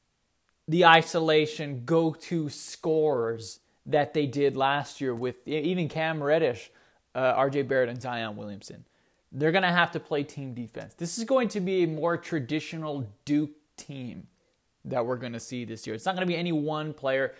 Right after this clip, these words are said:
It's gonna have to be one to fifteen. And they're all gonna have to play defense as a unit. And we saw that against Kansas, uh, on Tuesday night. Kansas had over, I wanna say, fifteen turnovers in the game.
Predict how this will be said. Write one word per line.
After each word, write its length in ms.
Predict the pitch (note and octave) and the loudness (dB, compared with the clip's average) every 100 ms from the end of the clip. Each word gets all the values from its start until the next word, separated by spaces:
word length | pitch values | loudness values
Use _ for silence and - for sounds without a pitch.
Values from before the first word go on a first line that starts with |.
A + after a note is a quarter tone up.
| - - | -20 -4
It's 160 | C#3 | -4
gonna 200 | D3 D3 | -2 -2
have 240 | C#3 C#3+ C3 | 0 -2 -4
to 80 | C3 | -6
be 180 | C3 | -4
one 340 | C3 B2+ B2+ B2+ | -4 -6 -8 -8
to 80 | A#2 | -6
fifteen. 560 | C3 B2+ - A#2 G#2+ - _ _ | -6 -6 -8 -10 -12 -16 _ _
And 160 | C3+ C#3+ | -8 -6
they're 140 | C#3 | -4
all 300 | - C#3+ D#3+ | 2 6 6
gonna 200 | D#3+ D3+ | 4 0
have 220 | C#3+ D3 | 0 -2
to 80 | - | -4
play 220 | C3 C#3 | -4 -2
defense 540 | B2+ C3 B2 B2 B2 - _ _ | -2 -4 -6 -8 -8 -12 _ _
as 260 | A#2+ B2 G#2+ | -4 -4 -4
a 60 | |
unit. 520 | G#2 A#2+ D3 C#3+ C#3 - _ | -8 -4 -4 -4 -6 -8 _
And 140 | A#2 A#2 | -12 -10
we 100 | A#2 | -10
saw 400 | - F3 E3+ E3+ | -6 2 4 4
that 300 | E3 E3 - - _ | 4 0 -2 -12 _
against 380 | C3 C3 B2+ - | -8 -6 -8 -8
Kansas, 560 | C#3 C3+ C3 C3+ A#2+ - _ _ - | -6 -6 -6 -8 -10 -16 _ _ -6
uh, 40 | |
on 360 | C3 A2+ A#2+ A#2+ | -4 -2 -4 -6
Tuesday 340 | - C#3 A#2+ | -6 -4 -4
night. 300 | A#2+ C3+ C3+ | -2 -2 -2
Kansas 380 | D3+ D#3+ F3 D3+ | -2 0 0 -2
had 160 | D3 C#3+ | 0 2
over, 280 | D3 C#3+ | 2 4
I 80 | C3 | 2
wanna 220 | C3+ D#3 | 2 -2
say, 200 | C#3+ C3+ - - | -2 -4 -6 -4
fifteen 560 | - E3 E3+ - D3+ D3+ | 0 0 -2 -6 -4 -4
turnovers 720 | - C3 D3+ D#3+ D#3+ E3+ D3+ | -2 -2 2 0 0 -2 -4
in 140 | C#3+ | -4
the 80 | C3+ | -4
game. 460 | A#2+ B2+ C#3+ E3+ | -4 -2 -2 -4